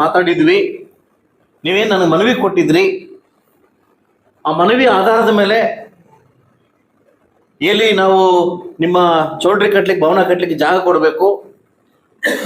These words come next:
ತಾಲೂಕು ಆಡಳಿತ ಜೊತೆಲೆ ನಾನು ಕೂತ್ ಮಾತಾಡಿ ಜಿಲ್ಲಾಧಿಕಾರಿಗಳಿಗೆ ಮನವಿ ತಂದು ಈಗಾಗಲೇ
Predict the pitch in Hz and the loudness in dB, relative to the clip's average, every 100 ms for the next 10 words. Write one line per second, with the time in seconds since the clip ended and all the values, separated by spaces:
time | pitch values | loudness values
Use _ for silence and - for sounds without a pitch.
0 | - - - - 254 494 247 208 220 214 | -12 -16 -18 -4 0 4 4 2 2 2
1 | 196 185 202 196 185 - 226 226 180 180 | 0 2 2 2 0 0 0 0 -2 0
2 | 185 170 202 - - - - - _ _ | 0 0 -2 -4 -10 -18 -20 -20 _ _
3 | _ _ _ _ _ _ _ _ _ _ | _ _ _ _ _ _ _ _ _ _
4 | - 175 226 226 214 208 190 180 165 202 | -6 -2 0 2 2 2 2 0 2 2
5 | - 190 170 190 202 - - _ - - | 0 -2 2 0 0 -6 -16 _ -20 -20
6 | _ _ _ _ _ 185 208 | _ _ _ _ _ -2 2